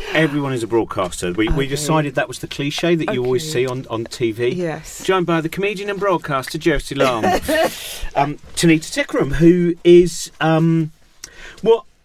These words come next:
Speaker 2: I wanted to start off with something we were talking about with Robert Forster, uh, last time we were recording with, from the Go-Betweens, which is there was a certain period of time where I think books and music, there were lots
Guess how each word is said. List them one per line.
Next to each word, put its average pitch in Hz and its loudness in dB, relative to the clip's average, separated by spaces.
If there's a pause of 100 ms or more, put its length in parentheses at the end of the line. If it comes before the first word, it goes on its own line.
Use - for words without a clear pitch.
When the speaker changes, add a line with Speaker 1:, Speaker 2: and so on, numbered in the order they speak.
(280)
Speaker 2:
I 254 4
wanted 277 0
to 175 -6
start 165 0
off - -6
with 120 -4
something 135 -2
we 123 -4
were 120 -6
talking 117 -6
about 104 -4
with 104 -6
Robert 110 -2
Forster, 101 0
uh, 92 -4
last 110 -4
time 92 -4
we 92 -2
were 87 0
recording 87 -4
with, 87 -8 (120)
from 98 -8
the 90 -4
Go-Betweens, 85 -4
which - -4
is 127 -6 (1120)
there 180 6
was 185 4
a 180 -2
certain 196 -4
period 165 4
of 127 -8
time 87 -6 (560)
where 104 0 (100)
I 151 0
think 85 -6 (400)
books - -2 (600)
and 113 -6
music, 131 -6
there 110 -2
were 113 4
lots - 0